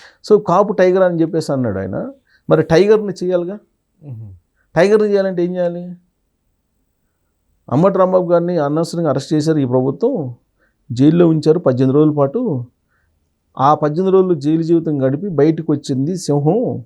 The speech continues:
Speaker 1: లేదంటే పులి, టైగరు అని చెప్పి చూపించాలి ప్రజలకి. చూపించాలంటే ఏం చేయాలి? పెద్ద ఎత్తున ర్యాలీ పెట్టాలి.
Speaker 2: ఎస్.
Speaker 1: దారి పొడవునా వైఎస్ఆర్ కాంగ్రెస్ పార్టీ శ్రేణుల్ని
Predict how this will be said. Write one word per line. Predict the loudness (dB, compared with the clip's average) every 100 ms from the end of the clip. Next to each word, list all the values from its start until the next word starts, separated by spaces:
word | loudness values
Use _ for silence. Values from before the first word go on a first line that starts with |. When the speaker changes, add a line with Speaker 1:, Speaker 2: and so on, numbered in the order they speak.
| 0
Speaker 1:
లేదంటే | 2 2 0
పులి, | -2 0 0 -2 -6 -10 _ 2
టైగరు | 2 2 -2 -4 -10 -14 _ _ _ _ -2
అని | 2 2
చెప్పి | 2 0
చూపించాలి | -4 -2 -2 -2 -2
ప్రజలకి. | -2 -4 -6 -10 -20 _ _ _ _ _ _ _ _ -4
చూపించాలంటే | -2 2 2 2 0
ఏం | -2
చేయాలి? | -2 -4 -6
పెద్ద | -4 -2 0
ఎత్తున | 0 -2 0
ర్యాలీ | 2 4
పెట్టాలి. | 2 -2 -8 -12 -16
Speaker 2:
ఎస్. | -20 -20 _ _ _ _ _ _ _ _ _ _ _ _ _ 2
Speaker 1:
దారి | 2 4
పొడవునా | 0 -2 0 -2 0
వైఎస్ఆర్ | 0 0 -2
కాంగ్రెస్ | -4 -6 -4
పార్టీ | -6 -8
శ్రేణుల్ని | -8 -6 -4 -4 -4 -6